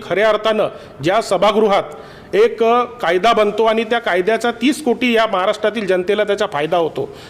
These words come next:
आणि तिथं कायदे बनतात आणि त्यांचे इम्प्लिमेंटेशन ग्राउंडला होतं. पण आज ते एवढे उच्च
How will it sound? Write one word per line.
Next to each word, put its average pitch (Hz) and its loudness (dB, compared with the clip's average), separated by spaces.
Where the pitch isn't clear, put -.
आणि 214 0
तिथं 214 -2
कायदे 208 0
बनतात 220 0
आणि 220 0
त्यांचे 208 -2
इम्प्लिमेंटेशन 233 0
ग्राउंडला 175 2
होतं. 127 -6
पण 233 0
आज 220 0
ते 240 0
एवढे 208 2
उच्च 262 -2